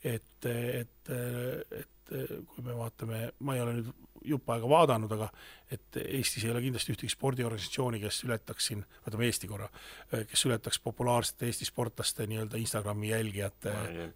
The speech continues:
Speaker 1: taset. On
Speaker 2: See
Speaker 1: see
Speaker 2: läheb
Speaker 1: siis,
Speaker 2: keeruliseks, jah.
Speaker 1: jah, Anett Kontaveit või Kaia Kanepi või, või siis,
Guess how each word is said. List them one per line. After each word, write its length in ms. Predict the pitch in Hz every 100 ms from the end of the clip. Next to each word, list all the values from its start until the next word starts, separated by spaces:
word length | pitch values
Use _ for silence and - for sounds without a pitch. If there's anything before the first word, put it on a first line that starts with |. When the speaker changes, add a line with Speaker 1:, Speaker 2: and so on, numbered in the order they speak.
| -
Speaker 1:
taset. 320 | 120 104 - -
On 220 | 120 95
Speaker 2:
See 100 | 82
Speaker 1:
see 0 |
Speaker 2:
läheb 80 | 113
Speaker 1:
siis, 80 |
Speaker 2:
keeruliseks, 400 | 87 82 71 -
jah. 160 | 85 92
Speaker 1:
jah, 200 | - 127 -
Anett 260 | 127 127 -
Kontaveit 640 | 131 123 120 117 113 -
või 300 | 123 113 113
Kaia 240 | 123 123 113
Kanepi 400 | 117 113 - 113
või, 240 | 120 117 107 - - -
või 300 | - 123 117 113 110 110
siis, 380 | - 113 -